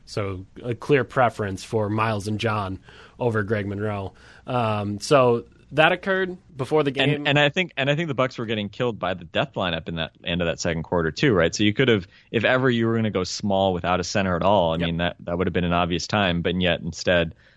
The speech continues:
Speaker 2: you know, Kidd dusts off Monroe to throw in there, which, you know, I mean, the psychology of telling a guy you're not gonna play and then being like, "Oh, here, go play two minutes," and then come back, and then you're not gonna play anymore, it's just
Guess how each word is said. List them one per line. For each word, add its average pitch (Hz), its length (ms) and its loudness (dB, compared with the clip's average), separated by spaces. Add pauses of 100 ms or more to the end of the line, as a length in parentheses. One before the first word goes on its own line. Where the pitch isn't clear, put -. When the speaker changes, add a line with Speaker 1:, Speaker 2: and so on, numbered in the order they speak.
(540)
Speaker 2:
you 98 180 -2
know, 85 100 2
Kidd 87 280 0
dusts 87 220 0
off 85 240 2
Monroe 85 420 2
to - 240 -10
throw 87 220 4
in 87 140 2
there, 82 180 4
which, - 300 -4
you 104 120 -2
know, 80 280 0
I - 40 -6
mean, 82 340 0 (600)
the 101 100 -6
psychology 113 680 2
of 95 100 -2
telling 95 280 0
a 90 60 -2
guy 90 160 2
you're 90 120 0
not 87 160 -2
gonna 87 100 -8
play 90 240 0
and 85 100 0
then 85 140 -2
being 82 160 -2
like, 82 160 -4
"Oh, 82 60 0
here, 87 200 0
go - 120 -2
play 85 200 -2
two 82 180 -4
minutes," 80 340 -2
and 80 80 -2
then 76 180 -2
come 82 220 0
back, 78 160 0
and 82 80 0
then 80 140 0
you're 80 80 0
not 78 160 -2
gonna 76 100 -6
play 78 220 -2
anymore, 85 280 2
it's 80 140 -2
just - 200 -14